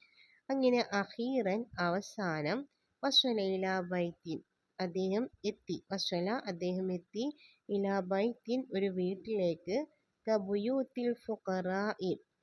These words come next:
ഫഖീറുൻ ജം ആണ് ഫുഖറ എന്ന് പറയുന്നത്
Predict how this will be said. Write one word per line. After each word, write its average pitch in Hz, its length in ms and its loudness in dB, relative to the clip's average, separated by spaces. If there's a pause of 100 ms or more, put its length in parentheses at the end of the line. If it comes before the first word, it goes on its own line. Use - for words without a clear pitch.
(120)
ഫഖീറുൻ 233 560 0
ജം 190 240 2 (140)
ആണ് 196 240 0
ഫുഖറ 220 420 -4 (180)
എന്ന് 185 240 -2
പറയുന്നത് 160 600 -8